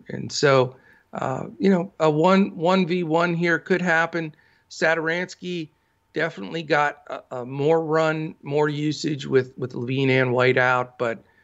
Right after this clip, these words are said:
we need to see what those guys' status are, uh, beforehand. Don't get sucked into the one game,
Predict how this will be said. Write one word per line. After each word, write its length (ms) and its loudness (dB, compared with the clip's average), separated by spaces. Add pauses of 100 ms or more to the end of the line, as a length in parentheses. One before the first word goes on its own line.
(140)
we 100 -2
need 160 2
to 80 -4
see 180 -4
what 180 0
those 260 2
guys' 440 0
status 580 -2
are, 380 -4 (420)
uh, 140 -4
beforehand. 880 0
Don't 320 2 (320)
get 240 -4 (180)
sucked 400 -4
into 260 -4
the 120 -2
one 380 -2
game, 360 -2